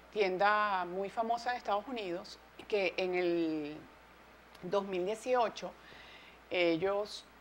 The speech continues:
el och-, setenta por ciento de sus ventas eran presenciales, en el dos mil diecisiete, perdón,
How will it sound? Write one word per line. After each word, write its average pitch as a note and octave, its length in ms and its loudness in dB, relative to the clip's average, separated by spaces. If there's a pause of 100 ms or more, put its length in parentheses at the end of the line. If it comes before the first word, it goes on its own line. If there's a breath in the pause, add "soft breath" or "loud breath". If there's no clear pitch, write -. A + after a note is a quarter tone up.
(120)
el E3+ 600 0
och-, - 140 0 (440)
setenta B3 480 4
por D4+ 160 -4
ciento A3+ 340 -4
de C4 100 0
sus A#3 220 -8
ventas A3+ 440 -2 (180)
eran F#3+ 260 4
presenciales, F#3 920 0 (580)
en G3 80 -2
el F3+ 100 2
dos F#3 80 0
mil F3+ 140 2
diecisiete, G3+ 520 0
perdón, D3 300 -8